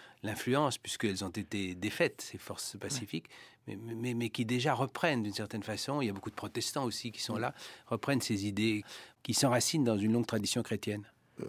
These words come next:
Speaker 2: on l'a vu pendant la guerre de quatorze dix-huit, pas, euh, la majorité des Français étaient convaincus que la guerre, et le gouvernement, hein, appuyait en ce sens, que leur guerre était la guerre du droit, et, euh, on multipliait les,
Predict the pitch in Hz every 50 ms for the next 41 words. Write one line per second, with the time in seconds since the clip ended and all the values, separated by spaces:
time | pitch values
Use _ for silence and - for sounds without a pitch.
0 | - - 98 92 90 85 90 101 101 - 95 85 85 82 82 82 82 80 80 80
1 | 80 78 76 - - 92 - - 92 82 - - 110 92 101 147 170 160 - -
2 | - 117 117 104 92 - - 98 95 92 90 82 - - - - - - - 101
3 | 95 90 98 90 90 - 117 101 87 82 - - 85 80 - - 131 131 127 107
4 | - 101 90 - 87 87 87 90 87 85 - - 131 135 - - - 110 104 107
5 | 104 - - - 95 95 104 113 117 113 - 104 87 85 85 82 87 87 87 78
6 | 82 85 90 98 98 95 82 78 92 101 107 - - - 95 92 92 87 78 -
7 | - 98 - - 143 147 135 - - - - 95 92 92 87 95 85 117 131 127
8 | 107 - - 92 90 90 98 107 98 95 95 92 90 87 85 104 127 - - -
9 | - - - - - - - - - - 110 107 110 - - - 92 87 85 87
10 | 85 85 92 92 87 - - - - - 92 90 92 104 117 120 113 - 82 80
11 | 80 80 78 78 80 82